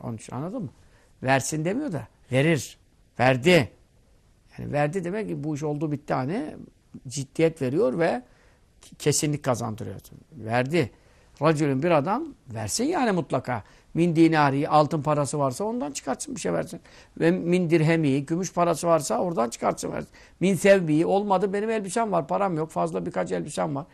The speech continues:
Elbisesinden versin. Min sa'i bürrihi, buğday ölçeği varsa buğdayından versin. Min sa'i temri, hurmaları oluyor. Hurma ölçek ölçek. Yani hurmaları da efendim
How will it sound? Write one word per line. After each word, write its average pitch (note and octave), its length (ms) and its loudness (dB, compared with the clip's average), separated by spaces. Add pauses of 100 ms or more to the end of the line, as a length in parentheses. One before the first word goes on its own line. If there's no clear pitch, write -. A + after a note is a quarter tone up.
(320)
Elbisesinden D#3+ 760 0
versin. C#3+ 320 -4
Min D3+ 140 -2
sa'i E3+ 500 2
bürrihi, D#3+ 520 0 (640)
buğday E3+ 340 4
ölçeği E3 400 0
varsa E3 480 4 (320)
buğdayından D#3 640 2
versin. A#2+ 240 -6
Min D3 80 -2
sa'i D#3 360 0
temri, D#3 340 2
hurmaları D#3+ 1300 2
oluyor. C3+ 480 0 (240)
Hurma C#3 300 -2
ölçek C3 360 -2
ölçek. A2+ 260 -8 (140)
Yani C3 240 -6
hurmaları C3+ 540 -6
da C3+ 120 -6 (720)
efendim C3 460 -4